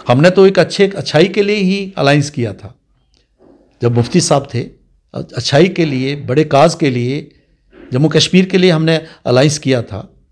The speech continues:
ठीक है ना। लेकिन हमें क्या पता है, अभी हम आप, आपस में बैठे हैं, आपके मन में क्या चल रहा है, जो आप, आपका पीछे बैकग्राउंड क्या है, मेरी क्या है, नहीं आपको पता है, नहीं मुझे आपकी पता है। तो ऐसे थे, नए लोग थे, पहली बार साथ साथ आए थे,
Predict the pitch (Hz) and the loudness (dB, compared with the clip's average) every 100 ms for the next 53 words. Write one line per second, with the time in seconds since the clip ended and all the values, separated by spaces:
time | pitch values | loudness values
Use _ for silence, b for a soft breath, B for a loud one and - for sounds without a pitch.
0 | _ _ 117 - - 123 131 139 185 240 | _ _ -14 -12 -8 -6 0 0 2 2
1 | 208 170 131 101 123 139 165 156 151 - | 2 0 -2 -4 -2 0 2 0 -2 -8
2 | 135 160 156 180 139 127 156 185 B B | -8 -6 -6 -4 -4 -4 -6 -8 B B
3 | 117 120 180 165 175 180 175 165 170 170 | -6 0 2 2 2 2 0 2 0 0
4 | 160 175 - b b b 135 117 147 - | -2 -4 -8 b b b -2 0 -2 -8
5 | _ - 127 160 - 147 180 151 143 139 | _ -6 -2 -2 -2 0 0 2 0 0
6 | 160 160 165 143 160 185 180 143 160 - | -2 0 0 2 2 2 2 2 -4 -8
7 | - 135 127 120 165 165 185 160 160 143 | -4 -2 -2 -2 -2 0 0 2 0 0
8 | 143 127 - 127 127 147 143 _ _ _ | 0 -2 -6 -8 -8 -10 -10 _ _ _
9 | _ _ _ - 220 - - - 92 - | _ _ _ -2 -2 -2 -18 -14 -12 -6
10 | 120 220 214 208 240 113 - _ - 147 | 0 2 2 0 0 -2 -14 _ 0 4
11 | 180 175 175 208 220 123 160 170 165 170 | 4 2 -2 -8 -2 0 2 2 0 -6
12 | - 143 - 151 135 143 156 175 - | -6 -4 -4 -4 -2 -4 -6 -12 -14